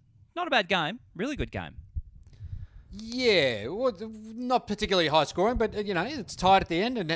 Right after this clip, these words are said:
Speaker 2: Dacos's goal, fucking ripping goal.
Speaker 1: Absolute cracker, yeah.
Speaker 2: Yeah.
Speaker 1: So the gash on Quaynor's legs, so Sam Wicks has the metal studs on the boots.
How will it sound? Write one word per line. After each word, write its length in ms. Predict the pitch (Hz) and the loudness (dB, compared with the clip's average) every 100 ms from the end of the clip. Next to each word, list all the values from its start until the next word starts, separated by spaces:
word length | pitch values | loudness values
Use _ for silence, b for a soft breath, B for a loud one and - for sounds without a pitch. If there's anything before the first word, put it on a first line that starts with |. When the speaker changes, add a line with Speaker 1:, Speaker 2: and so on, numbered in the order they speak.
| 147 | 0
Speaker 2:
Dacos's 540 | 175 190 180 160 143 | 2 2 2 -2 -4
goal, 260 | 113 147 214 | 0 2 2
fucking 460 | - 233 220 104 82 98 101 | -4 -10 -8 -10 -14 -18 -6
ripping 340 | 208 190 104 | -4 -4 -8
goal. 280 | 95 131 - | -4 -4 -4
Speaker 1:
Absolute 340 | - - 98 - | -8 -6 -8 -6
cracker, 300 | 113 117 98 | -4 -4 -6
yeah. 300 | 104 110 98 _ B B B B | -6 -4 -6 _ B B B B
Speaker 2:
Yeah. 260 | 143 135 - | -12 -10 -4
Speaker 1:
So 320 | - 240 233 | 4 6 4
the 300 | 190 196 180 - | 2 -2 -2 -2
gash 420 | 226 277 214 - | -2 0 0 0
on 380 | 175 175 165 147 _ | 0 0 -2 -4 _
Quaynor's 500 | - 180 175 160 135 | -6 0 2 2 0
legs, 300 | 156 180 - | 2 0 0
so 100 | - | -2
Sam 400 | 147 202 214 190 | 0 2 0 0
Wicks 580 | 165 143 151 - - - - | 0 0 -2 -6 -8 -8 -8
has 500 | 147 151 147 139 131 - | -2 0 0 0 -4 -8
the 240 | 143 135 | -6 -4
metal 400 | 127 127 165 165 139 | -4 -2 -2 -2 -2
studs 540 | - - 165 147 - | -2 -2 -2 -4 -8
on 140 | 110 | -8
the 60 | 113 | -6
boots. 540 | 98 160 156 - - | -2 -2 -2 -6 -10